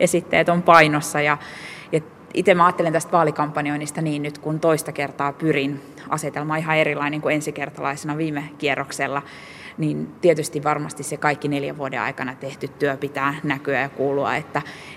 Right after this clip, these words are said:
että en usko, että ihmiset syttyvät siitä, että vasta vaalien alla sitä aktivoituu, vaan toivon, että omalla työllä olisi voinut sitten osoittaa luottamusta koko tämän kauden aikana.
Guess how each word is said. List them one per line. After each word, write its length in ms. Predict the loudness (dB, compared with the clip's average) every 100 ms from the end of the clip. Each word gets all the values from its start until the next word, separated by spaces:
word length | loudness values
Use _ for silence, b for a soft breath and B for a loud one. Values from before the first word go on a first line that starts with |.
| -8
että 240 | -4 2
en 140 | 2 2
usko, 220 | 2 2
että 140 | 2
ihmiset 320 | 0 -2 -2
syttyvät 460 | -4 -4 -4 -8 -6
siitä, 380 | -2 -2 0 -2
että 220 | -4 -4
vasta 280 | -4 -4 -2
vaalien 460 | 0 0 0 0
alla 260 | 2 2 2
sitä 320 | -2 -4 -4 -4
aktivoituu, 680 | -6 -4 -4 -2 -2 -2 0
vaan 180 | 0 2
toivon, 320 | 2 2 -2
että 200 | -2 0
omalla 260 | 2 0 2
työllä 320 | 2 2 0
olisi 260 | -2 -4
voinut 260 | -2 -4 -6
sitten 240 | -8 -4
osoittaa 380 | -4 -6 -2 0
luottamusta 560 | 0 -4 -6 -8 -8 -8
koko 260 | -8 -8
tämän 200 | -10 -10
kauden 300 | -6 -4 -2
aikana. 340 | -2 -2 -4